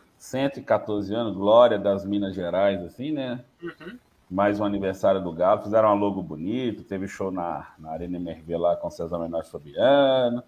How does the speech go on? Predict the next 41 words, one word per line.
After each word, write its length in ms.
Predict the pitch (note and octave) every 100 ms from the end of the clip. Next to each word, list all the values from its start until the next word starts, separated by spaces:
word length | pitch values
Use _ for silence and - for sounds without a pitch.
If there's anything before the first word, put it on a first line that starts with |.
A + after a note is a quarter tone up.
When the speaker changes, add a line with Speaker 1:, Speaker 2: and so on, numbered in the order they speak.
| _ _ _ -
Speaker 1:
Aí 120 | F2+
estão 240 | G2 G#2
planejando 540 | G2+ G2+ F#2 D#2 F#2+ F#2+
fazer 260 | E2+ E2+
várias 360 | E2+ D#2+ C2+ -
coisas, 320 | - F2+ E2+
assim. 280 | D#2 - A#2+
Parabéns 540 | A#2+ F2+ E2 F2+ F#2
ao 80 | F2
Galo, 380 | D#2 G#2 B2+ G#2+
né? 260 | G#2+ D3+ F3+ - _
Não 160 | E2+ F2+
me 60 |
esqueça 360 | F2+ - E2+ E2
do 100 | D2+
aniversário. 600 | E2 D2+ - G2 B2 D#3 - - _ _ -
Mas 420 | - G#2 A2+ - - _ _ _ _ _ _ _ _ -
o 100 | G#2+
Atlético, 540 | G#2 - B2 C#3+ -
assim, 420 | C3+ - C#3+ - -
é, 600 | F#2 G#2+ G#2 G2 F2 D2+ - -
ele 160 | G#2+ A2+
tá 180 | D3
numa 120 | D#3+ D#3+
maré 260 | C#3+ C#3
muito, 720 | D3 A#3+ E4+ D#4+ B3+ A#2 G2 - - _ _ _ _ -
muito 180 | C#3+ D#3
suave. 680 | - E3 B2 C3+ A2+ F#2 E2+ - -
A, 640 | - E2+ E2 D2 - - D#2
a 80 |
onda 260 | F#2 A2+ B2
do, 220 | G#2+ G2+
a 120 | F2 G2
onda 180 | A#2+
do 100 | C3
mar 200 | B2 A2+
dele 180 | F#2+ G#2+
tá 160 | G#2+ C#3
muito 200 | B2 -
serena, 500 | G3 F3+ B2+ C3+ G2+
assim. 340 | - G2 F#2+